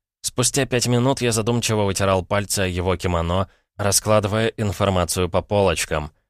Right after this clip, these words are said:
Старый интриган, конечно, был виноват, что заказал нас Виконту Акойя и очень хотел втянуть кузена Тэймэй в переворот и реставрацию сегуната,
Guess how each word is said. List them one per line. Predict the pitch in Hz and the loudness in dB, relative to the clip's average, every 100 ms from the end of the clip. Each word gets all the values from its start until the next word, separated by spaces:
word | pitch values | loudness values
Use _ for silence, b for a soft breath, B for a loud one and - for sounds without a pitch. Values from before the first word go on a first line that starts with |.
| _ | _
Старый | - - 131 131 | -8 -2 0 2
интриган, | 120 123 123 123 | 2 0 0 0
конечно, | 117 113 - 113 | 0 0 0 0
был | 110 107 | 2 2
виноват, | 101 101 95 117 | 2 0 0 -2
что | - - 110 | -2 -2 -2
заказал | 98 101 92 104 | -2 -2 0 2
нас | 101 95 | 2 0
Виконту | 95 87 98 92 98 | -2 -2 -2 0 -2
Акойя | 87 - 101 101 104 | -2 -2 -4 -2 -2
и | 101 104 | -2 -2
очень | 98 - 98 | -2 -2 -2
хотел | 98 90 95 | -2 -2 -2
втянуть | 92 98 98 - | -2 -2 -2 -2
кузена | 95 87 98 95 | -4 -2 0 -2
Тэймэй | - 90 90 95 104 | -2 -2 0 -2 -4
в | - | -4
переворот | 98 90 85 87 104 98 | -2 0 0 0 0 0
и | |
реставрацию | 85 - 85 87 87 - 90 | -2 -2 -2 0 -2 -2 -4
сегуната, | - 87 85 87 95 104 | -4 -4 -2 0 0 -2